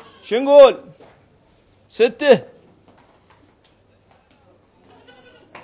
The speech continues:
يلا يا شباب، يلا يا شباب، روحوا، روحوا عليها،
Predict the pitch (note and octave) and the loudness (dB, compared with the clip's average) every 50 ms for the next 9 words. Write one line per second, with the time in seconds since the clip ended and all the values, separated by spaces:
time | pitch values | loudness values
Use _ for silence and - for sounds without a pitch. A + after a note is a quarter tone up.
0 | - _ _ _ _ _ _ _ _ _ _ _ _ _ _ _ - - - - | -20 _ _ _ _ _ _ _ _ _ _ _ _ _ _ _ -20 -20 -20 -20
1 | - - - - _ _ _ _ _ _ - E3 F#3 A3 A#3+ A#3 F#3 F#3 G3 G3+ | -20 -20 -20 -20 _ _ _ _ _ _ -16 -12 -10 -8 -6 -6 -6 -6 -4 -2
2 | A#3 C4 A#3+ G3+ G3+ A3+ B3+ B3 G#3+ F#3 G3 G3 A#3+ C4 C4 A3+ E3+ F3 E3+ A#3 | -2 -2 -2 -2 -4 -2 -2 -4 -4 -4 -6 -6 -6 -6 -6 -8 -8 -6 -4 -4
3 | B3+ A#3+ G3+ A3+ A#3+ B3 C#4+ C4 A3+ G#3 G#3+ C4 C#4 D4+ E4 E4 | -4 -2 -2 -4 -2 0 0 0 0 0 0 -2 0 -2 -4 -6